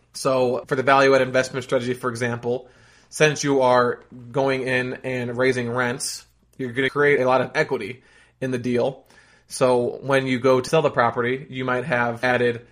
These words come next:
a couple hundred thousand to a couple million dollars to the value of the property. So at sale, after you pay back the loan and all the different closing costs,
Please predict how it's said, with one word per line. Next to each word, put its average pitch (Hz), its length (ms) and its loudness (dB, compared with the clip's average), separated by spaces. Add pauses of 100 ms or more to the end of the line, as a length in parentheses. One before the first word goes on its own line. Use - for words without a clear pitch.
a 131 60 -8
couple 135 240 2
hundred 135 160 4
thousand 170 380 4
to 143 80 -2
a 131 40 -4
couple 131 240 -2
million 165 320 6
dollars 120 440 2
to 127 340 -2
the 123 100 -6
value 127 280 4
of 117 40 -4
the 120 60 -4
property. 127 580 0 (640)
So 131 200 2
at 127 100 2
sale, 151 520 6
after 131 200 0
you 123 60 -4
pay 127 240 0
back 123 300 2
the 127 80 -2
loan 135 520 0
and 120 100 -6
all 117 120 -4
the 120 80 -4
different - 180 -14
closing 151 280 -2
costs, 131 640 -2